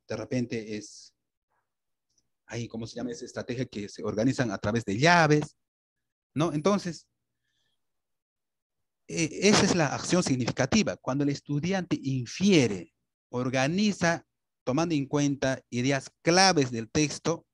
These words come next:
la información, jerarquiza la información, ¿no? Y también llega a una etapa inferencial, criterial, y emite su opinión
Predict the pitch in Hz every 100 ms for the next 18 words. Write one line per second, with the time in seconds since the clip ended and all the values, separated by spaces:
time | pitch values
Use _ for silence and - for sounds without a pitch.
0 | - 110 104 104 98 - 95 80 _ _
1 | _ _ - - 123 123 123 - 214 -
2 | 127 104 104 95 92 - 87 71 _ _
3 | _ _ _ _ _ _ _ _ _ _
4 | 120 113 _ _ _ _ - 208 247 208
5 | _ _ _ _ _ - 127 156 143 190
6 | 190 180 147 156 139 - 127 143 135 -
7 | _ _ _ _ 127 123 127 117 113 -
8 | 165 170 165 - _ _ 135 127 131 120
9 | 135 165 175 160 _ _ _ 131 127 143
10 | 160 156 143 123 117 123 143 156 -